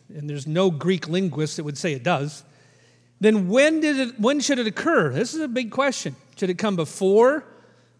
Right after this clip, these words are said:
salvation when we're young or an infant, or should it come after salvation? And here the Bible again is very clear. Acts two thirty-eight, Peter preached. He said, "Repent and be baptized.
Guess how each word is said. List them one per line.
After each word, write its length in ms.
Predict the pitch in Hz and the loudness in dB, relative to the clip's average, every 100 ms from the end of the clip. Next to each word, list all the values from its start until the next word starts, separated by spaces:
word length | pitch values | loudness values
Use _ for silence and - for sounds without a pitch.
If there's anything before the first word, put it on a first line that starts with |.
| _ | _
salvation 680 | - 240 233 247 254 302 285 | 0 0 2 0 0 -4 -4
when 200 | 214 175 | -4 -4
we're 340 | 170 165 165 170 | -4 -4 -6 -10
young 380 | - 165 170 247 | -8 -4 -4 -4
or 60 | 180 | -6
an 80 | 147 | -4
infant, 380 | 165 196 269 - | -6 -6 -10 -8
or 160 | 170 | -6
should 180 | 165 185 | -4 -4
it 120 | 190 | -4
come 200 | 190 180 180 | -4 -4 -4
after 480 | 185 233 - - 131 | -4 -6 -6 -10 -10
salvation? 720 | - 165 139 139 147 151 233 - - - _ - | -8 -6 -4 -2 -4 -4 -8 -10 -20 -20 _ -4
And 80 | 202 | 0
here 160 | 226 | 0
the 80 | 233 | 0
Bible 380 | 208 214 214 220 | 0 0 0 -2
again 340 | 208 254 277 196 | -2 -4 -4 -6
is 160 | 175 | -6
very 180 | 170 190 | -2 -4
clear. 340 | 170 269 233 | -4 -6 -6
Acts 300 | 156 175 - | -4 -6 -6
two 180 | - 226 | -8 -6
thirty-eight, 680 | 208 202 190 180 247 247 - | -2 0 2 2 2 -2 -8
Peter 320 | - 180 185 | -2 -2 -2
preached. 400 | 170 196 247 - | -2 -2 -2 -4
He 100 | 196 | -10
said, 220 | 170 180 175 | -2 -2 0
"Repent 400 | 170 - 185 226 | -2 -2 -4 -2
and 80 | 190 | -4
be 80 | |
baptized. 760 | 185 151 165 - 170 190 262 - | 0 0 0 0 2 2 0 -8